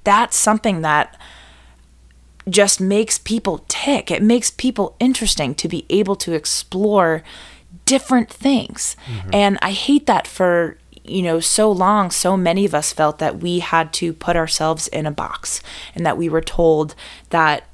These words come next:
Speaker 1: you know, if you wanna be successful, you have to do this one thing and it, it has to be what you eat, sleep, breathe, drink. Um, and, you know, pff, I'm preaching the gospel here. Ever since that I allowed myself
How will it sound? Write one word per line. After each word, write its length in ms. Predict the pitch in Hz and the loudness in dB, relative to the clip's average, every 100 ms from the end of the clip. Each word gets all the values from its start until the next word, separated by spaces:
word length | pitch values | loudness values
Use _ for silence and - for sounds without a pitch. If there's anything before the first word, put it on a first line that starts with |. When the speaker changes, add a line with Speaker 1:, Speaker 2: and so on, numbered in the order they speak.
| - | -10
Speaker 1:
you 120 | 170 | -4
know, 120 | 151 | -2
if 160 | 151 165 | -2 -4
you 120 | 170 | -2
wanna 220 | 175 175 | 0 -2
be 120 | 165 | -2
successful, 720 | 170 170 - 180 175 - 147 143 | -4 -2 -2 -2 -2 -2 -2 -2
you 240 | 156 160 | -4 -4
have 160 | 156 156 | -4 -6
to 100 | 147 | -6
do 200 | 151 143 | -4 -6
this 260 | - 151 - - | -6 -8 -10 -4
one 300 | 170 170 170 | 0 0 -2
thing 240 | - 147 | -6 -6
and 80 | 143 | -6
it, 180 | 151 143 | -10 -10
it 160 | - | -10
has 220 | - 151 - | -8 -8 -8
to 80 | |
be 120 | 147 147 | -6 -6
what 160 | 139 | -6
you 140 | 120 - 196 | -8 -8 -6
eat, 220 | 190 - - | -6 -8 -12
sleep, 440 | - - 180 175 - _ - | -8 -2 -2 -4 -14 _ -8
breathe, 340 | 190 180 165 - - | -2 -2 -2 -8 -10
drink. 400 | 185 175 165 - - - - - - - | -4 -2 -4 -10 -18 -20 -20 -20 -20 -2
Um, 520 | 175 165 151 151 160 - - - - _ - - | 0 2 0 -2 -8 -12 -20 -20 -20 _ -6 0
and, 360 | 185 180 170 - | 0 0 -6 -8
you 120 | 185 | -4
know, 300 | 175 170 170 - - - | 0 2 2 0 -16 -14
pff, 260 | - - - | -12 -4 0
I'm 140 | 185 | 0
preaching 320 | - 220 208 | 0 -2 0
the 60 | 202 | 0
gospel 360 | 185 226 269 294 | 2 2 2 0
here. 160 | 226 | 2
Ever 340 | 160 190 202 226 | 4 2 2 0
since 340 | - 226 233 | 2 0 2
that 340 | - 175 - - - - - | 4 4 2 -4 -20 -6 -2
I 260 | 170 196 - | 0 0 0
allowed 340 | 190 175 202 | 2 4 4
myself 440 | 208 208 226 226 | 2 2 2 2